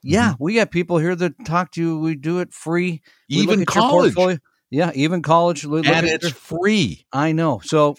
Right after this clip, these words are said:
Speaker 1: give us a, r-, I, I, you can do one or two things. You can go to Talking real money dot com, click on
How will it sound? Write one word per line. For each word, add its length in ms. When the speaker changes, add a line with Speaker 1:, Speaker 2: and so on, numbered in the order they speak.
Speaker 1:
give 160
us 160
a, 60
r-, 320
I, 80
I, 60
you 160
can 140
do 140
one 280
or 60
two 120
things. 240
You 60
can 60
go 80
to 60
Talking 320
real 180
money 200
dot 220
com, 200
click 200
on 240